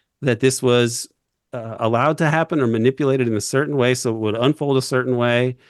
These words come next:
And w-, how much foreknowledge they have, or whether it was opportunistic, or whether they bungled it with the friendly fire on accident and then just decided to use that as a pretext for something they wanted to do anyway.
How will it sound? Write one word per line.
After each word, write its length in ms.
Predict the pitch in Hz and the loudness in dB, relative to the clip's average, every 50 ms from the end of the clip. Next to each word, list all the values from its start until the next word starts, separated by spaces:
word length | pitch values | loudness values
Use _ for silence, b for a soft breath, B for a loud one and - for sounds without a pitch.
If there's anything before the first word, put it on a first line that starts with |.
| b b b b b _ _ | b b b b b _ _
And 180 | - - 120 127 | 0 0 0 2
w-, 180 | 127 127 - - - | 0 -4 -8 -10 -8
how 200 | 117 123 131 135 | -4 -2 0 2
much 500 | 143 151 147 - - - - - - - | 2 2 0 0 -4 -8 -10 -10 -12 -16
foreknowledge 580 | _ - 143 139 143 143 147 151 156 156 147 151 | _ -2 0 2 2 4 4 4 2 2 0 -2
they 160 | 156 156 156 | -2 -2 0
have, 320 | 151 151 156 160 165 160 143 | 0 0 0 0 0 0 0
or 80 | 123 | 2
whether 200 | 117 117 117 120 | 2 2 2 2
it 40 | 120 | 0
was 140 | 117 101 117 | 0 0 0
opportunistic, 880 | 120 123 127 - 135 127 - 131 117 117 131 135 - - 170 160 151 - | 0 0 0 -2 -6 -4 -2 0 2 2 2 0 0 -2 -4 -4 -4 -4
or 240 | - 117 110 110 110 | -4 -2 -2 0 0
whether 240 | 113 113 110 117 | 2 2 2 2
they 140 | 113 113 110 | 2 0 0
bungled 480 | 110 107 120 117 123 127 131 139 123 131 | 0 0 2 2 4 4 2 2 2 2
it 240 | 127 123 127 - _ | 2 0 0 -4 _
with 160 | - 123 120 - | -6 -4 -4 -4
the 80 | 127 | -4
friendly 280 | 107 - 127 123 120 117 | -2 0 2 2 2 2
fire 340 | 120 - 120 120 120 120 113 | 0 0 0 2 2 2 0
on 140 | 113 107 | 0 0
accident 540 | 110 113 127 131 - - 143 131 131 131 120 | 0 0 0 -2 -2 -4 -2 0 2 2 2
and 140 | 110 107 107 | 0 0 0
then 200 | 113 113 120 117 | 0 0 0 0
just 340 | 110 117 110 - - - - b b b b b _ | 0 -2 -4 -4 -8 -12 -16 b b b b b _
decided 520 | - 120 - 123 113 117 117 120 120 117 - | -8 -4 -2 0 0 0 0 0 -2 -4 -4
to 80 | 113 | -4
use 240 | 104 104 110 117 113 | -2 -2 -2 -2 0
that 160 | 120 117 117 | 0 2 2
as 100 | 117 110 | 0 0
a 60 | 107 | -2
pretext 420 | 98 - 123 120 - 127 113 - - | -2 -2 -2 0 0 -2 -2 -2 -6
for 80 | 127 | -8
something 300 | 110 - 127 110 120 120 | -4 -4 -2 -2 0 0
they 80 | 117 113 | 0 0
wanted 280 | 110 117 120 120 120 120 | 0 0 2 2 2 0
to 160 | 113 120 120 | 0 2 2
do 60 | 120 | 4
anyway. 460 | 123 139 147 147 147 147 147 151 143 | 4 4 2 2 4 4 2 2 -2